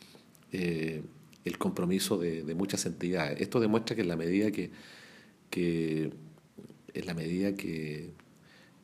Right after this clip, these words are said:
todos nos ponemos de acuerdo en torno a iniciativas relevantes, los proyectos, los proyectos salen adelante. Por ejemplo, el centro se va a construir en un terreno donado por la empresa Candelaria.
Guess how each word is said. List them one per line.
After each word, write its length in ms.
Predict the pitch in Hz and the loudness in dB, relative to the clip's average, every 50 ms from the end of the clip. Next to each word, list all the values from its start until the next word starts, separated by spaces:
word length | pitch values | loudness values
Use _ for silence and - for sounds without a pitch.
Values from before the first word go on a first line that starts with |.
| - - - | -20 -18 -2
todos 420 | - 101 95 95 101 98 - - 92 | 2 4 6 6 6 4 4 2 0
nos 100 | 90 - | -2 0
ponemos 300 | - 90 90 95 95 90 | 0 2 2 4 4 2
de 80 | 90 | 2
acuerdo 360 | 85 95 101 98 87 78 80 85 | 4 6 6 6 6 6 2 -2
en 80 | 80 | -4
torno 460 | - - 90 87 90 87 87 87 - - - | -4 -4 -2 -2 0 0 0 -2 -2 -4 -4
a 40 | |
iniciativas 460 | 95 90 80 76 87 - 95 95 95 92 | -4 -4 -2 -2 -2 0 0 0 2 2
relevantes, 680 | 87 85 90 92 98 104 104 - - 135 139 139 - - - - - - - - - - - - | 2 2 4 4 2 2 0 -2 0 0 0 0 -2 -8 -14 -16 -18 -20 -20 -20 -20 -18 -8 -4
los 140 | 85 85 - | -2 -2 0
proyectos, 500 | - 87 85 90 90 - - - 101 101 - - - - - - - - | 2 4 4 4 4 2 2 0 0 0 0 -8 -14 -18 -20 -14 -8 -4
los 140 | 160 170 - | -4 -4 -2
proyectos 400 | - 87 85 85 - - - - | 0 0 0 0 0 0 2 2
salen 300 | - 92 92 98 90 87 | 4 6 6 4 4 2
adelante. 680 | 85 82 87 95 101 78 65 65 65 - - - - - - - - - - - - - - - - | 2 2 4 4 4 4 2 -2 -8 -10 -12 -14 -16 -20 -20 -20 -20 -20 -20 -20 -20 -20 -20 -12 -6
Por 120 | - - - | -4 -2 -2
ejemplo, 300 | - - 101 95 - 87 | 0 0 0 2 2 4
el 60 | - | 4
centro 260 | - 104 98 - 92 | 4 2 2 2 0
se 120 | - - | 2 2
va 80 | 90 90 | 2 2
a 40 | 87 | 2
construir 320 | 95 85 - - 95 87 | 0 -2 0 0 0 2
en 60 | 87 | 2
un 100 | 90 87 | 0 0
terreno 400 | 87 - - 82 90 95 98 98 | 0 0 0 2 2 2 4 4
donado 420 | 90 87 82 87 92 92 92 90 - | 2 2 2 2 0 0 0 -2 -2
por 120 | - 80 | -4 -4
la 80 | 82 82 | -4 -4
empresa 260 | 80 - 87 - 104 | -4 -4 -6 -6 -4
Candelaria. 420 | 92 101 104 123 131 92 - - | -4 -6 -6 -6 -6 -6 -8 -10